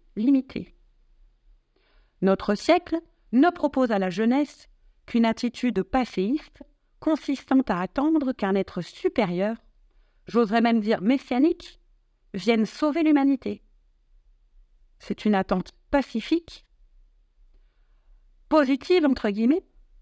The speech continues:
qui condamne toute forme de violence. Alors donc, ceux-là même qu'on avait encouragés à remettre en question l'autorité,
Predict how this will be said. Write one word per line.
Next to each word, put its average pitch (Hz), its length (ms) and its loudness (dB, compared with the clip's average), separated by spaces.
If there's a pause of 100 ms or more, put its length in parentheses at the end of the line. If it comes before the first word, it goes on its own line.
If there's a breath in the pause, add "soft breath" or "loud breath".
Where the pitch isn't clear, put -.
(540)
qui 226 140 -2
condamne 262 400 2
toute - 160 -6
forme 247 240 -2
de 240 80 -2
violence. 185 580 -8 (2000)
Alors 151 280 -2
donc, 269 380 0 (600)
ceux-là 302 400 0
même 285 240 0
qu'on 240 180 -2
avait 220 180 -2
encouragés 214 540 -4
à 196 80 2
remettre 226 340 -2
en 214 80 0
question 185 340 -6
l'autorité, 262 600 -2